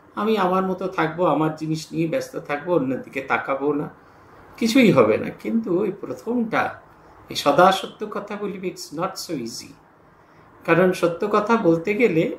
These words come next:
দুটো জিনিস দরকার, সৎ জীবন দরকার আর সৎ চিন্তা ভাবনা দরকার। এই সৎ চিন্তা ভাবনা এবং সৎ জীবন না থাকলে তার ফলশ্রুতি সত্য কথা বেরোয় না। আমরা বলতে চাই ভালো কথা, আমরা বলতে চাই সঠিক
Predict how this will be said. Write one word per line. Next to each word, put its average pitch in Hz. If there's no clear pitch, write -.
দুটো 175
জিনিস 185
দরকার, 123
সৎ 175
জীবন 180
দরকার 202
আর 180
সৎ 139
চিন্তা 190
ভাবনা 117
দরকার। 95
এই 160
সৎ 160
চিন্তা 190
ভাবনা 190
এবং 196
সৎ 165
জীবন 170
না 180
থাকলে 175
তার 156
ফলশ্রুতি 165
সত্য -
কথা -
বেরোয় 117
না। -
আমরা 202
বলতে 196
চাই 208
ভালো 156
কথা, 160
আমরা 160
বলতে 151
চাই 147
সঠিক -